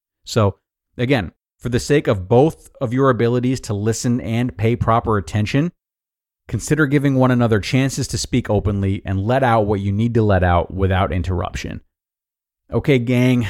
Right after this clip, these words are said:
that's gonna do it for me today. Thank you very much for joining, as always, and for making another episode possible. And what can I say?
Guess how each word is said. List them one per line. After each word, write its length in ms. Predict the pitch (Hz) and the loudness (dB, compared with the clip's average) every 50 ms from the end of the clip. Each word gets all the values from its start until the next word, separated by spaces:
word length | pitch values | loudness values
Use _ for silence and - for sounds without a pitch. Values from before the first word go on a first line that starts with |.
| - - - | -6 -10 -12
that's 140 | 98 - | -10 -6
gonna 140 | - 120 107 | -2 -2 0
do 180 | 101 98 120 120 | 2 2 2 2
it 60 | 113 | 2
for 140 | - - 107 | 0 -2 -2
me 140 | 107 110 92 | -2 -2 -2
today. 420 | - 117 110 107 104 104 92 - _ _ _ _ _ _ _ - | -2 -2 0 2 2 0 -2 -4 _ _ _ _ _ _ _ -2
Thank 180 | 135 127 - | -2 0 0
you 80 | 143 123 | -2 -2
very 300 | 104 135 135 135 139 139 | 2 2 2 2 2 0
much 220 | 135 131 123 - | 0 -2 -4 -4
for 100 | - 127 | -6 -6
joining, 400 | 107 104 123 120 117 117 120 117 | -4 -2 0 0 0 0 -2 -2
as 200 | 107 107 113 104 | -4 -4 -4 -2
always, 520 | 110 107 120 127 123 120 120 120 117 - - _ _ _ _ | -2 0 0 2 2 2 2 2 0 0 -6 _ _ _ _
and 120 | - 202 - | -8 -6 -4
for 80 | - | -2
making 320 | 101 92 92 87 95 95 95 | 0 0 0 0 -2 -2 -2
another 280 | 92 92 90 95 92 | -2 0 0 0 0
episode 400 | 80 82 - - - 101 95 87 | 0 -2 -4 -6 -4 -4 -4 -2
possible. 580 | - - 92 92 92 - 113 98 101 98 - _ _ _ _ _ _ _ _ _ _ - | -2 0 0 0 -2 -2 -2 0 0 0 -2 _ _ _ _ _ _ _ _ _ _ -6
And 80 | 110 | -4
what 100 | 107 110 | -4 -2
can 120 | - 147 147 | -2 0 0
I 100 | 147 - | 0 2
say? 320 | - - 233 208 120 | 2 2 2 2 0